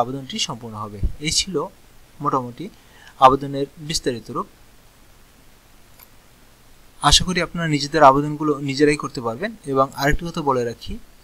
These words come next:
শিক্ষকদের জন্য এই কোর্সটি অত্যন্ত গুরুত্বপূর্ণ। তাই আপনারা যারা আইসিটি প্রশিক্ষণ করতে ইচ্ছুক বা আইসিটি নিয়ে যারা কাজ করেন, তাদেরকে, তাদের অবশ্যই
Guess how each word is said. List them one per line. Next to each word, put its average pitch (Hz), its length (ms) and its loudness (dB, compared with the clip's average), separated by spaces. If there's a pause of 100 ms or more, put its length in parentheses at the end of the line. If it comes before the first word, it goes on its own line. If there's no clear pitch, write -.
শিক্ষকদের 185 640 0
জন্য 139 180 -6 (180)
এই 143 160 4 (120)
কোর্সটি 170 460 -2 (200)
অত্যন্ত 190 500 -6 (200)
গুরুত্বপূর্ণ। 120 520 -10 (2250)
তাই 143 200 10 (420)
আপনারা 139 400 0 (360)
যারা 127 280 4 (220)
আইসিটি 175 460 2 (1900)
প্রশিক্ষণ 160 600 2
করতে 156 280 0 (140)
ইচ্ছুক - 320 -2 (120)
বা 131 140 8
আইসিটি 165 340 -4
নিয়ে 160 220 -4
যারা 120 220 2
কাজ 151 280 0
করেন, 175 340 -4
তাদেরকে, 131 400 -4 (600)
তাদের 131 280 4 (400)
অবশ্যই 165 460 -2